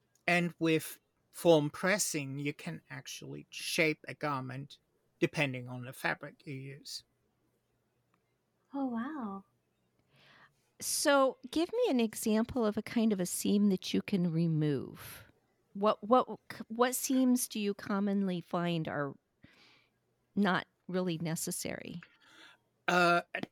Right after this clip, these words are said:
Speaker 1: the moment, I'm working on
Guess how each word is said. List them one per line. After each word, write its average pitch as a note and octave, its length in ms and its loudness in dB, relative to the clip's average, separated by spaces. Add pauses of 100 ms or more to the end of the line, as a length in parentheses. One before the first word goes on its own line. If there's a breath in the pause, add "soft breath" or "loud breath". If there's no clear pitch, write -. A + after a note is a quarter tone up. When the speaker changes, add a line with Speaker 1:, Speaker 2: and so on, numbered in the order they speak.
Speaker 1:
the G#3+ 100 6
moment, A3+ 640 2
I'm E3 500 -2 (180)
working E3 720 -2 (100)
on D#3+ 400 -4